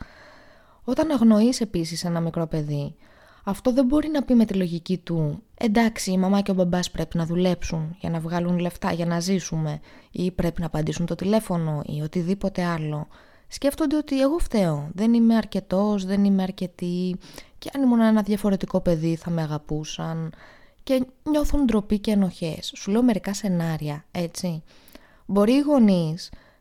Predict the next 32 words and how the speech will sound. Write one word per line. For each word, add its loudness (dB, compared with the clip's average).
να 0
είχαν -2
στοιχεία -2
ναρκισιστικής 0
προσωπικότητας. -4
Μπορεί 6
να 6
είχαν 2
μεγαλώσει 2
έτσι -2
από 0
τους -4
δικούς 0
τους -4
γονείς, -4
να -6
τους -6
έλεγαν 0
ακριβώς -2
τα -6
ίδια 0
πράγματα -4
ως -10
παιδιά. -8
Ή 0
μπορεί 4
απλώς 0
και -2
μόνο 6
να 4
μην 6
συνειδητοποιούν 2